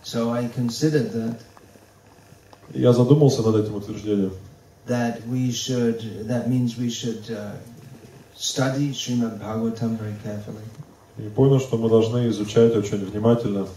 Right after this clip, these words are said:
Speaker 2: Шримад Бхагаватам.
Speaker 1: Throughout our life.
Speaker 2: На протяжении всей своей жизни.
Speaker 1: And live according to that.
Speaker 2: Мы должны жить в соответствии с принципами Шримад Бхагаватам.
Speaker 1: And distribute this knowledge.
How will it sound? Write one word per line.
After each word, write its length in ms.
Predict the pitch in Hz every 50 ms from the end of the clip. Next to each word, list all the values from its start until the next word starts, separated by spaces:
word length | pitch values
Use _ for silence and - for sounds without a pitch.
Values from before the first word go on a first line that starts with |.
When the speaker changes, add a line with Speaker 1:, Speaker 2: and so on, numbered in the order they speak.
| - - - -
Speaker 2:
Шримад 320 | - - 107 107 104 101 98
Бхагаватам. 440 | 98 101 98 95 95 90 - - -
Speaker 1:
Throughout 400 | - - 127 135 143 147 143 131
our 200 | 123 113 110 104
life. 260 | 104 104 113 117 113 - - - - - - - - - - -
Speaker 2:
На 100 | 117 113
протяжении 560 | 107 117 120 113 - 123 110 127 127 120 117 110
всей 220 | - - 123 117
своей 240 | - 104 104 101 101
жизни. 320 | 101 101 92 - 92 90 - - - - - - -
Speaker 1:
And 220 | - 107 113 113 123
live 400 | 143 160 170 165 147 127 117 120
according 540 | 120 117 - 127 120 117 113 113 113 110 107
to 180 | - 110 104
that. 240 | 107 110 113 117 - - - - - - - - - _ - -
Speaker 2:
Мы 100 | 117 113
должны 500 | 117 117 113 117 123 123 123 117 104 -
жить 260 | - - 139 143 -
в 20 | -
соответствии 580 | - 117 113 113 117 117 113 - - 107 104 101
с 80 | 101
принципами 680 | - - 117 117 113 110 - 104 - - 101 98 98 98
Шримад 320 | - - 104 101 98 98
Бхагаватам. 440 | 98 98 95 95 92 92 92 - -
Speaker 1:
And 180 | 135 147 147 139
distribute 580 | 160 160 143 - - 165 170 170 180 156 127
this 240 | 127 135 123 - -
knowledge. 540 | 120 117 113 113 117 127 139 139 - - -